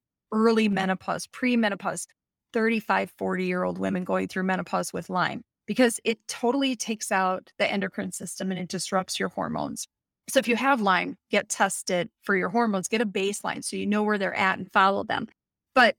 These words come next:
testosterone's huge. You know, women have estrogen, progesterone, testosterone, D H E A, androstenedione. We have a lot of different hormones in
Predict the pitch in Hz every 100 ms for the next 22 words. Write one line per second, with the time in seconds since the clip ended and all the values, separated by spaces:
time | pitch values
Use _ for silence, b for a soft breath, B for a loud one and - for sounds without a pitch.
0 | - 269 254 - 359 - - 226 208 -
1 | 302 202 - 254 226 214 214 226 277 302
2 | 359 - 208 190 196 190 _ _ - 214
3 | - 214 214 214 214 190 185 180 196 185
4 | 180 - 180 - 180 185 - 190 185 185
5 | - 180 180 - - - - - 87 90
6 | - _ _ 190 196 190 - 196 185 185
7 | 190 196 226 302 254 202 214 226 202 196
8 | 190 190 202 196 170 185 160